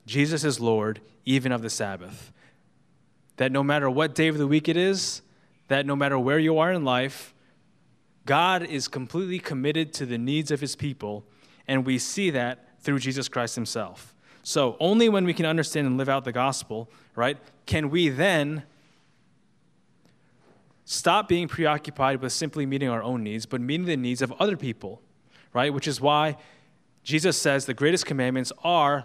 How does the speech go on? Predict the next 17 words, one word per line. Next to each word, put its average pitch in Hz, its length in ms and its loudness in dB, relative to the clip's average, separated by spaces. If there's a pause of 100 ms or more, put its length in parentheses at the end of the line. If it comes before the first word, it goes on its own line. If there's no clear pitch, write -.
loving 151 360 2
God 117 380 0
and 139 140 -2
loving 143 260 2
neighbor. 143 400 -2 (2500)
So 143 260 2
that 139 240 0
when 175 260 2
we 226 120 4
love 185 300 4
God, 123 500 0 (680)
right, 127 240 0
when 143 220 -2
we 151 140 0
keep 202 320 -4
the 190 120 -4
Sabbath, 170 760 -4